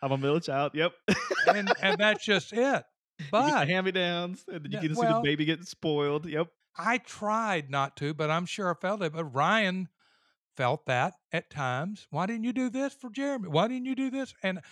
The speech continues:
Speaker 2: and I get it. I understood that and could deal with it. My father and my mother once told me, "Greg, uh, your dad loves your younger brother more,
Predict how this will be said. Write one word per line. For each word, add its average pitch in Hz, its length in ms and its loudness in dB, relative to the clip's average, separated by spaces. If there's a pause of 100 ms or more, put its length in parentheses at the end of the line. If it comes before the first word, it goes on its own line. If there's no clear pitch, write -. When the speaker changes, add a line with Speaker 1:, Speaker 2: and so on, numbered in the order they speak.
(240)
Speaker 2:
and 196 100 4
I 202 100 6
get 202 280 2
it. 123 240 -2
I 180 120 4
understood 185 680 0
that 135 300 -2
and 143 100 -8
could 135 160 -6
deal 185 180 -2
with 135 140 -4
it. 120 100 -8 (320)
My 196 260 6
father 208 480 2 (500)
and 165 120 0
my 160 140 2
mother 175 540 0
once 160 280 -2
told 202 260 0
me, 117 240 -8 (280)
"Greg, 190 520 2 (720)
uh, 175 60 -4
your 180 220 0
dad 202 420 0
loves 170 320 2
your 165 120 0
younger 160 380 2
brother 110 320 0
more, 101 440 -8